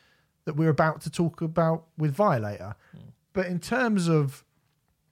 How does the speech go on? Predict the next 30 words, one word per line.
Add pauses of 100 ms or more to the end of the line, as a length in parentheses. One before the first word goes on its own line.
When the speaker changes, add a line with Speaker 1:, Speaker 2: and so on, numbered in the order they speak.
(360)
Speaker 1:
a
moment
in
time
and
taking (120)
a
certain
thing, (440)
a
scene,
an
idea, (200)
even
if
you
like, (280)
and
progressing
it
to
a
place
where (720)
it
had
never
really
existed
before,